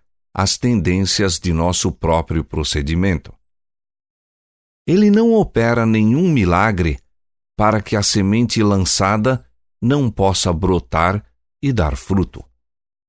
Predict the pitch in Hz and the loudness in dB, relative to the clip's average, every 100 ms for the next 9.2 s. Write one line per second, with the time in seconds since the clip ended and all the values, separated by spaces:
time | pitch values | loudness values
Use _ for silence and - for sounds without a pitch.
0 | _ _ _ _ _ _ - 139 151 190 | _ _ _ _ _ _ -2 2 4 4
1 | 196 185 180 160 - 156 151 170 170 135 | 2 2 2 0 -2 -2 0 2 2 0
2 | - 151 156 - 139 135 120 117 - 101 | 0 0 0 -2 0 0 0 -2 -2 -2
3 | 87 104 95 87 92 92 95 90 80 82 | 0 0 0 0 0 0 0 0 0 0
4 | 80 73 90 85 71 - _ _ _ _ | 0 0 0 0 -4 -10 _ _ _ _
5 | _ _ 104 123 143 143 110 107 - 147 | _ _ 0 2 2 0 -2 -2 -2 -2
6 | 156 135 143 120 127 127 120 - 90 92 | -2 -2 -2 0 0 0 -2 -2 -2 0
7 | 110 95 85 - 85 85 - 92 90 78 | 0 0 -2 -4 -4 -4 -2 -2 0 0
8 | 82 76 71 80 73 73 67 69 95 151 | 0 0 -2 -2 -2 -4 -4 -4 -2 0
9 | 95 71 | -2 -4